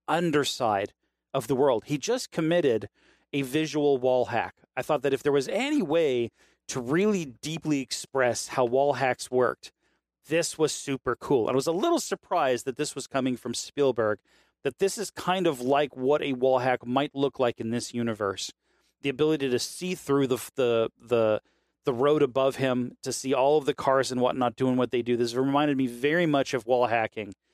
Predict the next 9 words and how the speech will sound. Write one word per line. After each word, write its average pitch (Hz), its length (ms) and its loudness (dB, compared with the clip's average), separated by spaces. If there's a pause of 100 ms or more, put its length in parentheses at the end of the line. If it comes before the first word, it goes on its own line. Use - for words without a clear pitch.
(260)
as 127 200 -4
he's 143 200 -6
driving 127 720 0 (540)
through 135 380 0
the 131 220 -2
underside 127 720 0
of 123 200 -2
this 123 280 -2
software 113 840 -2